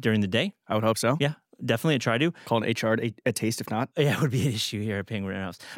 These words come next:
Speaker 1: But I, I, I'm, you know, I, I, I follow it as much as I want to. But I also think what you and your,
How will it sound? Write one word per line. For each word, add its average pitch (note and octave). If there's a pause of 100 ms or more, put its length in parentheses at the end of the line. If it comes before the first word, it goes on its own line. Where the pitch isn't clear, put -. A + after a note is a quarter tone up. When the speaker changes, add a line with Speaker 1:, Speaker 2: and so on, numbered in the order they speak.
Speaker 1:
But F#3
I, F#3
I, F3
I'm, G3+
you G#3+
know, C#3+
I, B2+
I, D3+
I D3+
follow E3+
it D#3+
as C3+
much C3+
as B2
I A#2+
want G#2+
to. D#3
But D3
I D#3
also G3+
think G3+
what B2
you D#3
and C3
your, B2